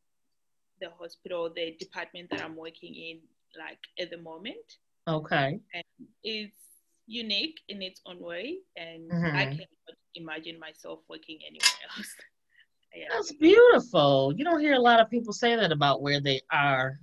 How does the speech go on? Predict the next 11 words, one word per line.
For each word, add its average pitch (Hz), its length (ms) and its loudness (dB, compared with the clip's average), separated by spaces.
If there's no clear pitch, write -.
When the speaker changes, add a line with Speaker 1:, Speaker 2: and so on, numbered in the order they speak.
Speaker 2:
Um, 135 580 -2
it 185 120 2
makes 262 220 6
a 190 60 4
difference 180 440 2
when 165 160 0
you're 143 120 0
doing 156 320 2
something 143 420 -4
you 139 120 0
love 139 340 4